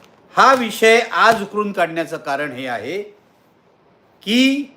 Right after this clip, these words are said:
या सत्ताधाऱ्यांना आता पुन्हा एकदा महापालिका निवडणुकाच्या आधी उद्धव ठाकरे आणि आदित्य ठाकरे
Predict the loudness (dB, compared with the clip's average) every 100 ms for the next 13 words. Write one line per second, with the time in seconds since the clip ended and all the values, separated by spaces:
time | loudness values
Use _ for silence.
0 | _ _ 2 2 2 -2 0 2 4 4
1 | 2 2 -2 -2 -6 -6 -12 _ _ _
2 | _ -2 2 2 2 -4 -12 -14 -16 _
3 | _ _ _ _ _ _ _ -6 0 0
4 | 2 -2 -2 -2 -2 0 -2 -2 -4 -6
5 | -6 -8 -8 -8 -10 -12 _ _ _ _
6 | _ _ _ _ _ -12 4 4 6 0
7 | -4 -6 -6 -10 _ -10 -10 -8 -6 -6
8 | 0 0 2 -2 -4 -8